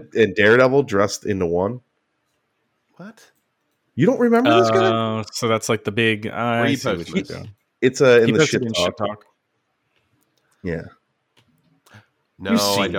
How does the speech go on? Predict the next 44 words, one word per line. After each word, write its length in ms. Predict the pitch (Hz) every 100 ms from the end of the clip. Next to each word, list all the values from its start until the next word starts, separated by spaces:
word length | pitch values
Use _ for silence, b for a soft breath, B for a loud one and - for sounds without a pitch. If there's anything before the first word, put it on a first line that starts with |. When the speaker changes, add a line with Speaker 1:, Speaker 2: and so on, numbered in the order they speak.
| 90 85
Speaker 1:
don't. 100 | -
Speaker 2:
You've, 260 | 135 135 -
Speaker 1:
I 100 | 113
Speaker 2:
you've 120 | 170
never 300 | 139 143 139
Speaker 1:
don't. 100 | 151
Speaker 2:
seen 240 | 147 135 143
this 100 | 147
guy 160 | 147
before 300 | 135 131 147
in 60 | 139
your 100 | 110
Speaker 1:
I 40 |
don't 80 | 95
Speaker 2:
life? 200 | 92 104
Speaker 1:
know. 200 | - 190
Speaker 2:
Wow. 500 | 98 117 117 127 104 - -
Speaker 1:
<laughs> 80 | 160 - -
I 80 | 147 -
don't 160 | 143
Speaker 2:
He's, 220 | 185 202 -
he's 300 | 156 220 139
basically, 580 | 202 240 - 175 139 110
he's 220 | 165 160
like 140 | 156
a 40 | 120
joke 380 | 95 104 101 -
character 400 | - - - - _
for 140 | 95
sure. 360 | - - - - _ b b b
Um, 140 | 87
Speaker 1:
Okay. 420 | 82 85 87 85 90 _ _ _ -
All 140 | 101
right. 120 | -
Well, 140 | 110 104
I 240 | 95 107
trust 340 | - 127 127
you 120 | 107 90
in 60 |
that. 240 | 98 90 85
He 60 |
looks 220 | 90 90 -
ridiculous, 600 | 82 87 73 69 87 -
but 280 | 78 69